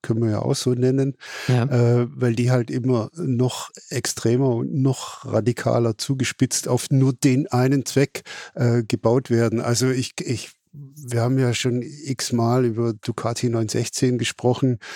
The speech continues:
Speaker 1: und das war Mitte der neunziger Jahre das Motorrad, das, äh, natürlich ein, vom Aussehen her ein Traummotorrad war, das auch wirklich super fuhr, aber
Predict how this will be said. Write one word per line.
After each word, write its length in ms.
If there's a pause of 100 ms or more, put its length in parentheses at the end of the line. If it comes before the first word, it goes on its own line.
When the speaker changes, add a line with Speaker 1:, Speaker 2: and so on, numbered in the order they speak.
(320)
Speaker 1:
und 180
das 180
war 460
Mitte 540
der 140
neunziger 480
Jahre 360
das 260
Motorrad, 520
das, 240
äh, 240 (720)
natürlich 520
ein, 140 (480)
vom 300
Aussehen 440
her 340
ein 180
Traummotorrad 920
war, 540
das 240
auch 220
wirklich 280
super 320
fuhr, 460
aber 240